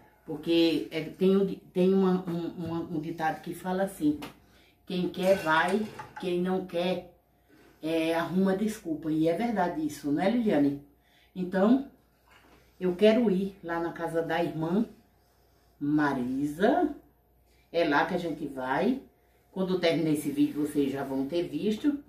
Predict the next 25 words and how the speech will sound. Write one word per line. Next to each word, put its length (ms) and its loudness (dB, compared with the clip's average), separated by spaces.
Eu 120 0
vou 140 10
ver 160 4
se 100 -2
eu 100 -2
gravo 320 2
um 80 -6
pouco 240 -8
do 120 -10
caminho 720 0
pra 160 0
ficar, 680 -2
que 160 10
a 100 6
comida 360 2
vai 140 2
ser 160 0
essa 260 0
daqui. 420 -8
Eu 100 -6
vou 140 4
levar 640 0
essas 340 0
duas 260 4
baguetezinhas 840 0